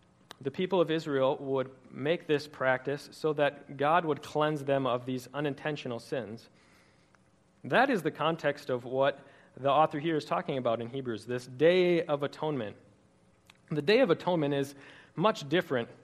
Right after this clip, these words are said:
than the rest of the ritual sacrifices, the rest of the offerings that were being made. It's different because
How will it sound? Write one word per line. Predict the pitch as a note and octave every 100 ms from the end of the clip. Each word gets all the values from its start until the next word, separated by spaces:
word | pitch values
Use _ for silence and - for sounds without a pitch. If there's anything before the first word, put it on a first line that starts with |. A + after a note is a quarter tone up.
| _ -
than | C3+ C#3+ C#3+
the | C#3
rest | C3+ F3 E3+ C#3
of | B2 A#2+
the | A#2 A2+ - -
ritual | C#3 C#3 C#3 A#2+
sacrifices, | A#2+ C3 B2 B2 - A2+ - A2+
the | A2+
rest | A#2 D3 D#3 C#3+
of | A#2+ - - - -
the | C3
offerings | C3+ C#3 C#3 B2 B2+
that | A#2
were | A#2+
being | A#2+ A#2 A2+
made. | A2+ G#2 G2+ - _ _ _ _ _ _ - -
It's | B2+
different | C#3+ G3 A3 G3+ D3 - C#3+
because | C3+ - A#2 C#3